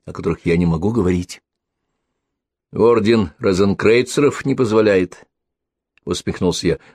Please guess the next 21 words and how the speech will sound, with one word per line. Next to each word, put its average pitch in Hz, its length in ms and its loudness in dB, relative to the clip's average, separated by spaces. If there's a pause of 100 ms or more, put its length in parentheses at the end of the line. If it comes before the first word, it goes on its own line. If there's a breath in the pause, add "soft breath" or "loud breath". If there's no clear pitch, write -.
«Да, 220 280 2
что-то - 520 -2
в 101 60 4
этом 98 240 0
духе». 85 300 -2 (1120)
Мы 208 160 2
немного 131 400 2
пошутили 117 540 0
о 110 100 4
теориях 101 460 0
конспирации, 170 1120 0 (600)
ангелах 87 600 0
и 85 80 0
демонах, 120 680 0 (480)
кодах 113 320 2
да 85 120 4
Винчи, 107 640 0 (640)
прочей 175 500 2
ерунде. 139 540 0 (1700)
И 214 100 -2
расстались, 101 1000 0